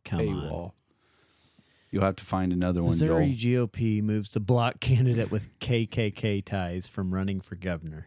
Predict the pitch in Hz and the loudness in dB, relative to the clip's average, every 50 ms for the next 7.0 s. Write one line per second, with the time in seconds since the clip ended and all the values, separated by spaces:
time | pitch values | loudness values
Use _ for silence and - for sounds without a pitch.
0 | _ _ - - 107 104 - 139 147 147 139 135 127 - - - _ - _ _ | _ _ -6 -4 -4 -2 -2 -2 -2 0 0 0 -2 -4 -6 -16 _ -20 _ _
1 | _ _ _ _ - - - 123 120 120 120 120 117 - - - - 117 113 117 | _ _ _ _ -16 -10 -6 -4 -2 -2 0 -2 -2 -4 -6 -6 -6 -4 -2 -4
2 | 113 - - - - 143 143 139 143 208 247 - - 180 143 117 - - - 143 | -4 -6 -6 -2 2 2 4 4 2 2 0 -2 0 0 0 -2 -2 -2 -2 -2
3 | 151 151 127 101 - - 127 147 160 131 87 82 101 107 - - - - - - | 0 0 -2 -2 -2 -2 -2 0 0 -2 -4 -6 -10 -14 -14 -14 -16 -18 -20 -20
4 | - _ - - - 1077 - - 1077 1077 1077 - - - _ _ _ - - - | -20 _ -20 -20 -20 -20 -20 -20 -20 -20 -20 -20 -20 -20 _ _ _ -18 -18 -18
5 | - - - - - - - - - - - - - - - - 120 139 170 - | -18 -20 -20 -20 -20 -20 -20 -20 -20 -20 -20 -20 -20 -12 -4 2 2 4 2 2
6 | - 147 143 135 120 - - 151 156 165 147 110 113 107 107 107 120 127 127 - | 0 0 0 0 0 0 0 0 0 0 0 0 0 0 2 2 0 0 -2 -4